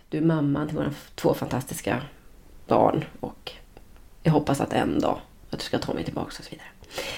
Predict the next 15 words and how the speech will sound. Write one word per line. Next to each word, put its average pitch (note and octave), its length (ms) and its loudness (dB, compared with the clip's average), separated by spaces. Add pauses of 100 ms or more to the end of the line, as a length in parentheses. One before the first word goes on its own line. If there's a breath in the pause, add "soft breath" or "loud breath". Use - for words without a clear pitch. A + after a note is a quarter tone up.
(200 loud breath)
Ehm, F3 600 8 (640)
det F#3+ 120 6
här A3 520 4 (340)
gör F#3+ 220 8
man G#3 180 10
inte, A3+ 300 2
den F3 60 2
här F#3 80 4
typen G3 240 6
av F#3 60 10
utspel E3 300 4
gör D#3+ 120 8
man D#3+ 100 8
inte E3 160 0
ostraffat D3+ 560 -6